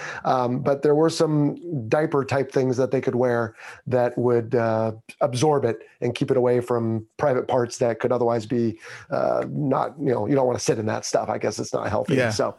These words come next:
Speaker 2: yeah.
Speaker 1: I, I don't know, uh, these days if, if female fighter pilots are doing that, if they have a, some sort of adapter for the, uh, piddle packs or, or what they do. But, you know, you do fly some longer flights, so you've gotta do something.
Speaker 2: Yeah.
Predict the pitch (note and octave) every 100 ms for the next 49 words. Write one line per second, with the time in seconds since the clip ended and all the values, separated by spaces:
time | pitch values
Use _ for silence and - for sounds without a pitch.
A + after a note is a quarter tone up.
0 | - A#2 A2+ - D#3 F3+ G#3+ F#3 E3 D#3+
1 | D3+ C#3+ C#3 C3 D3 C#3 C3+ B2+ B2 A#2+
2 | - B2+ - - C3 C3 A#2+ B2+ A#2+ A#2+
3 | A#2 A2 A#2+ A#2 A#2 A#2 A#2 B2+ B2+ A#2
4 | - - - - - D3 C3 D3 C#3+ B2+
5 | A#2 B2 B2 - A#2 - A#2+ A#2 A2+ A#2
6 | A2 A2+ G#2+ - - _ A2+ A2 - A2+
7 | - F#2+ - A2 - - A#2+ A2 G2+ G#2+
8 | G#2+ A#2 - - - D4 A#3 B3 A3 G#3+
9 | F#3+ F3+ F3 D#3+ D3 E3+ C3 B2 B2+ B2
10 | D#3 C3 A#2+ A#2+ - - - D3+ C3